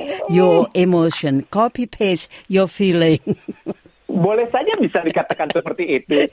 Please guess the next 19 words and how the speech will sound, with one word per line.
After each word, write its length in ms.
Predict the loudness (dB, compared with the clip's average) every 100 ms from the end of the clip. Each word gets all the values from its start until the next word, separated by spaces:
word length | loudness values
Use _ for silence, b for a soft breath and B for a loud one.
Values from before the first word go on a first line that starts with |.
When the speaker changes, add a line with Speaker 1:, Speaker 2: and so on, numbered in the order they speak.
| _
Speaker 1:
<laughs> 220 | -8 -4
Speaker 2:
Tapi 240 | -2 0
lagi-lagi 800 | 0 0 0 -2 -4 -8 -8 -8
bahwa 560 | -4 -2 0 0 0 -4 -10 _ B -6
ketika 400 | -6 -6 -6 -4
ada 240 | -4 -4
kesamaan 840 | -6 -4 -2 -2 -4 -4 -4 -6 -4
antara 480 | -6 -4 -2 0 0
dunia 400 | -4 -4 -2 -2
realita 640 | -2 0 -2 -2 -2 -4
dan 240 | -4 -6 -4
dunia 560 | -4 -4 -4 -2 -2
novel, 560 | -4 -6 -4 -4 -2 -4 -8 -20 _
maka 240 | -4 -4 -4
itu 320 | -6 -4 -2 0
adalah 400 | 0 0 -2 -4
sebuah 640 | -4 -6 -2 -2 0 -2 -4
overlapping, 960 | -4 -4 -2 -4 -6 -6 -4 -4 -8 B B _ -2
usaha 480 | 0 -2 0 -2